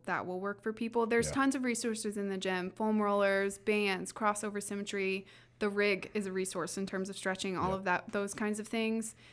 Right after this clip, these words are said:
Speaker 1: There's lots of online resources, which we mentioned, but knowing who people are and what their credentials mean.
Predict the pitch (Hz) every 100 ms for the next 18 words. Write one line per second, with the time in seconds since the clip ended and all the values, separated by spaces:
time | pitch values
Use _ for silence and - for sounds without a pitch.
0 | - 214 214 240 233 233 220 202 196 190
1 | 180 185 208 202 208 214 214 226 214 214
2 | 208 220 214 220 208 190 - - - -
3 | - 220 - - - - - _ _ _
4 | - _ - 226 240 254 269 262 247 254
5 | 240 233 220 240 233 196 185 196 196 185
6 | 190 190 - 185 185 190 185 - 185 170
7 | 185 233